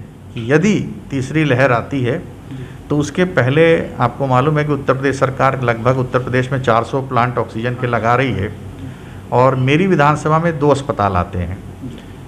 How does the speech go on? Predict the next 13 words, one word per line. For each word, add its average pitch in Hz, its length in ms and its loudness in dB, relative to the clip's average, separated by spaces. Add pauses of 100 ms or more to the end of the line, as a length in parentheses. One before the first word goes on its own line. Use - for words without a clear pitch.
एक, 147 340 2
अ, 131 280 6
अलीगंज 127 420 2
में 143 200 0
बीएमसी 120 580 0 (280)
और 110 200 4
दूसरा 123 320 0
ठाकुरगंज 120 600 -2
का 117 240 0
राजकीय 107 460 0
सं-, 107 280 -4
संयुक्त 117 360 -2
चिकित्सालय। 92 560 -4